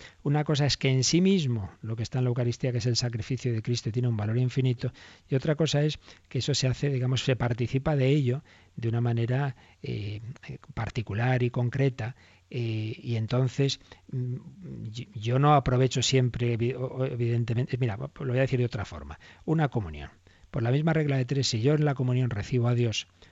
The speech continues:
pues ya está, con una comunión me tendría que bastar. Pues no, porque tú, tú te alimentas hoy, te alimentas mañana, participas hoy, un,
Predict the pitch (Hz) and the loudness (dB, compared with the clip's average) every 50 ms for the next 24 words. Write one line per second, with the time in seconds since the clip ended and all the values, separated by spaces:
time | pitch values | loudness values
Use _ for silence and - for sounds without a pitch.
0 | _ - - 107 98 101 - - - 139 151 - 110 98 92 98 92 - 101 110 | _ -10 -6 -6 -4 -4 -4 -2 0 0 0 0 -2 -4 -4 -4 -4 -4 -2 -2
1 | 110 110 117 135 139 127 123 117 113 120 117 - 120 101 104 - - 120 113 107 | 0 0 0 0 0 0 -2 -2 0 0 0 -2 -2 -2 -4 -4 -4 -4 -6 -6
2 | - - - - 98 98 92 85 82 - _ _ - - _ _ - - 117 107 | -6 -10 -8 -6 -4 -4 -4 -6 -8 -12 _ _ -20 -20 _ _ -8 -6 -6 -6
3 | 117 117 - - 131 120 - - _ _ - 196 175 - 151 120 107 98 92 92 | -6 -6 -6 -4 -4 -4 -6 -8 _ _ -16 -14 -12 -10 -8 -6 -6 -4 -4 -2
4 | 104 117 120 139 131 - 139 135 135 143 - - 98 95 95 98 104 104 - 101 | -2 -2 -2 -2 -2 0 2 2 2 0 0 -4 -6 -4 -4 -4 -4 -6 -4 -6
5 | 95 98 104 104 120 131 131 127 120 - 113 110 107 123 113 - 143 131 - 135 | -6 -6 -4 -2 0 2 2 2 2 0 -2 -2 -2 -2 -2 -2 -2 -2 0 0
6 | 123 - 143 139 143 - - 131 127 123 123 | 0 2 2 2 2 0 0 0 0 0 -2